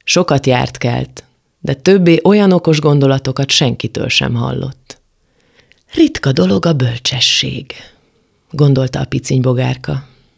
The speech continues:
Ettől megint nagyon elszomorodott. Minden kezdet nehéz. Egyik nap elkapta az eső, s figyelmetlenségében beleesett a vízáradatba.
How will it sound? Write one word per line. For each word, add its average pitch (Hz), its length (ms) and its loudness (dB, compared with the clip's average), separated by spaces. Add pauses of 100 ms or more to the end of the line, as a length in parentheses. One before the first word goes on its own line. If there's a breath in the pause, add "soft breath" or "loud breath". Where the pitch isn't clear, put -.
(640 soft breath)
Ettől 175 340 2
megint 131 340 2
nagyon 131 260 2
elszomorodott. 127 1000 -2 (880)
Minden 175 440 4
kezdet 160 440 0
nehéz. 165 560 0 (1000 soft breath)
Egyik 185 280 0
nap 165 180 0
elkapta 156 360 0
az 127 140 2
eső, 180 420 4
s 208 120 2
figyelmetlenségében 156 1000 4
beleesett 127 540 2
a 139 40 2
vízáradatba. 123 960 -2